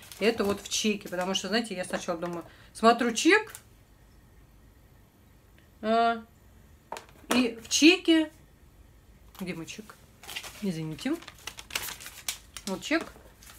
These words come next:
Ну, я, правда, там воспользовалась баллами, но все равно. То есть даже если вот, а, м, эти, эти баллы прибавить, а, вот, э, вы-, с высчетом тридцать шесть рублей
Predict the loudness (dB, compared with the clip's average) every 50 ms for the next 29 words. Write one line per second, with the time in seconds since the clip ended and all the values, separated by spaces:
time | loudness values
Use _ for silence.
0 | -20 -12 -12 -4 2 4 4 6 6 6 6 8 6 6 6 4 4 4 6 6
1 | 4 4 4 2 2 4 4 2 2 0 2 10 12 12 12 12 12 6 2 0
2 | -4 -6 -8 -8 -2 4 6 6 8 6 4 0 -4 -8 -6 4 6 8 10 10
3 | 10 8 8 6 6 6 6 6 4 0 -4 -4 -2 2 2 2 2 0 -2 -2
4 | -2 -4 -4 -4 -4 -4 -4 -6 -16 -18 -20 -18 -18 -18 -18 -18 -14 -10 -6 -4
5 | -4 -4 -4 -4 -6 -6 -8 -8 -8 -6 -6 -6 -2 0 0 0 0 0 0 0
6 | 0 0 2 6 10 10 10 10 8 4 4 2 4 8 8 8 8 8 6 2
7 | -4 -6 -14 -20 -20 -20 -20 -20 _ -20 -20 -20 _ -20 -20 -20 -20 -20 -20 -20
8 | -20 -20 -20 -20 -20 -20 -20 -20 -20 -20 -14 -8 -4 -2 0 0 2 4 6 6
9 | 6 4 2 -10 -8 -2 0 0 0 0 -2 -6 -10 -14 -20 -20 -20 -20 -20 -20
10 | -20 -20 -20 -20 -20 -20 -20 -20 -20 -20 -20 -20 -20 -20 -20 -20 -20 -20 -20 -16
11 | -14 -12 -2 0 0 0 0 0 2 4 4 4 4 2 -2 -4 -4 -4 -6 -6
12 | -6 -10 -16 -20 -20 -4 2 2 2 2 2 -2 -4 0 0 0 -2 -2 -6 -8
13 | -8 -8 -10 -10 -10 -12